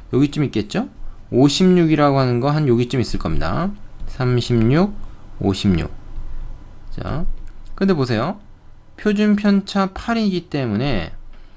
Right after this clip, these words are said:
사십에서 삼십육까지는 이게 사잖아요. 사. 그죠?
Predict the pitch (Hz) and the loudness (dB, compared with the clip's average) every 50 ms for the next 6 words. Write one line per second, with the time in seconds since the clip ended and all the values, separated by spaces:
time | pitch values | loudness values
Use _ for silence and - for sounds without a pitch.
0 | - - - - - - - - 180 185 190 190 185 196 196 185 185 180 180 175 | -20 -20 -20 -20 -20 -12 -4 0 2 4 4 2 2 0 0 0 0 0 0 0
1 | 175 185 196 185 185 190 190 185 185 - 170 156 151 165 180 190 180 175 190 196 | 0 0 0 0 2 0 0 0 0 -2 -2 -2 0 0 0 0 2 2 0 0
2 | - - - - 196 196 196 190 185 147 139 143 165 170 165 - - - 123 101 | -2 -4 -4 0 0 2 2 2 2 2 2 0 0 0 -2 -4 -6 -6 -4 -4
3 | 92 92 95 - 190 294 | -4 -4 -4 -4 -4 -6